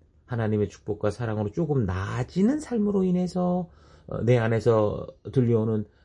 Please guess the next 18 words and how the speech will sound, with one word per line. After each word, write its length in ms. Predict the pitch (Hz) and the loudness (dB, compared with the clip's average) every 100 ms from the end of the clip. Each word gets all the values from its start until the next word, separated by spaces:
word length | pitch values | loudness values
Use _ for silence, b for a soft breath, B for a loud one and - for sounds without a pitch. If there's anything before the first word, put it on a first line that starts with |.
| b | b
어, 120 | - - - - | -14 -12 -14 -12
잠잠한 720 | - 120 123 120 110 110 101 | -2 2 4 4 2 0 -2
그 120 | 110 - | -4 0
교만과 680 | 123 123 120 117 110 110 - b b - | 4 4 4 0 -2 -2 -6 b b -14
탐욕의 540 | - 277 294 269 202 | -8 -4 -2 0 0
음성에 420 | 135 110 110 104 | 2 0 0 0
귀를 300 | 95 113 101 | 2 4 4
기울이고 560 | 85 98 78 73 78 - b b b | 2 0 0 -2 -6 -8 b b b
또 120 | - 147 | -2 2
게으름의 480 | 113 127 127 123 | 6 6 6 2
소리를 300 | 107 110 107 101 | -2 -2 -4 -6
듣고 280 | 95 107 | -6 -6
그 160 | - 147 | 2 2
길로 320 | 139 185 170 | 4 4 4
이렇게 240 | 117 110 98 | 4 0 -6
걸어가고 580 | - 98 101 95 95 | -4 -4 -4 -4 -4
있진 220 | 90 - 101 | -6 -6 -8
않은지, 800 | 85 80 78 - 76 92 87 | -6 -6 -8 -10 -8 -6 -6